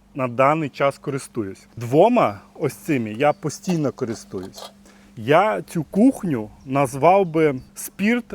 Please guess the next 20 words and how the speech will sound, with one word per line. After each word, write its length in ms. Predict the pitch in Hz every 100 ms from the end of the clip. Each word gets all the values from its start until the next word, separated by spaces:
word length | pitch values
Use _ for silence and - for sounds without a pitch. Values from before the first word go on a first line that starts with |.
| -
газ, 480 | 127 165 190 202 - -
ультралайт. 680 | 170 156 180 170 143 110 113
Двома 280 | 185 180
кухнями 420 | 156 247 - 165 131
зараз 380 | 143 160 147
я 100 | 156
користуюсь, 720 | 143 165 156 - 196 175 156 -
ну, 180 | 160 131
дуже 340 | 120 190 147
часто. 480 | - 117 95 - 117 -
І 100 | 170
хотів 340 | - 165 202 175
би 120 | 156
розпочати 720 | 147 - 135 170 180 - 143
з 400 | 113 113 156 190 185 _
ось 180 | 160 147
цієї, 440 | - 160 147 147 120
мабуть, 360 | 117 113 120
кухні. 480 | - 196 - 185 123 104 - - -
Це 400 | - 143 139